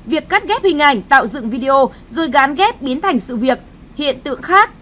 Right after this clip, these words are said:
trở nên dễ dàng. Các đối tượng cũng biến hóa tin giả theo nhiều cách, có khi là hoàn toàn không đúng sự thật, có khi là nửa thật, nửa giả. Cũng có khi đa phần là thật,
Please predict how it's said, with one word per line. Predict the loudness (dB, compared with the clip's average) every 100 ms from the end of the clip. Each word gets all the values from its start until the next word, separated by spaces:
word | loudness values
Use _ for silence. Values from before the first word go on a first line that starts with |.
| -10
trở | -4
nên | -2 -2
dễ | -2 -2
dàng. | 0 2 0 -6 -20 -8
Các | -2
đối | 0 0
tượng | 0 0 -2
cũng | -8
biến | -4 -2
hóa | 0 2 2
tin | 0 -2
giả | 2 2
theo | 2 -2
nhiều | 0 0
cách, | 2 0 -2 -20 -10
có | -4
khi | -2 2
là | 2
hoàn | 2 2 2
toàn | 2 0 0
không | -2 -2
đúng | -4
sự | -6 -2
thật, | -2 -2 -10 -6
có | -2
khi | -2 0
là | 2 4
nửa | 4 2
thật, | 2 0 0 -8 -20 -4
nửa | 0 2
giả. | 4 4 4 2 -10 -20 -20 -20 -20 -20 -20 -20 -20 -6
Cũng | -4 2
có | 2
khi | 4 4
đa | 4 2
phần | 2 2
là | 2
thật, | 2 0